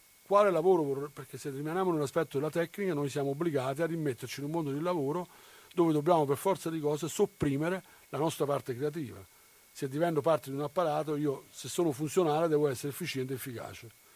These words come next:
Se guardate, adesso ci sono tantissimi aspetti, come possono essere il turismo, non è più efficace, perché fondamentalmente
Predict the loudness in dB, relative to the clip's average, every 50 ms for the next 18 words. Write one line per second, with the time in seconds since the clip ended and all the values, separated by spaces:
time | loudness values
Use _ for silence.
0 | -20 -20 -20 -20 -20 -20 -20 -8 -6 2 6 6 8 8 8 6 6 6 4 2
1 | 2 0 -4 -6 -2 0 0 0 0 0 -2 -2 -4 -4 -6 -6 -6 -6 -4 -4
2 | -4 -4 -2 -2 -2 -4 -2 -2 -2 -2 -4 -8 _ -10 -10 -10 -12 -16 -20 -20
3 | -20 -20 -20 -4 2 2 4 6 6 4 4 2 0 -2 0 -2 -2 -2 -4 -6
4 | -6 -6 -6 -6 -4 -2 0 0 -2 -4 -4 -4 -4 -4 -6 -8 -12 -20 _ _
5 | _ _ _ _ -20 -20 -20 -20 -20 _ -20 _ _ _ -4 -2 -2 -2 -2 -2
6 | -4 -4 -4 -4 -8 -12 -6 -6 -6 -6 -6 -8 -10 -14 -16 -18 -20 -16 -16 -16
7 | -12 -10 -8 -6 -6 -4 -4 -4 -2 -2 -2 -4 -4 -4 -4 -6 -8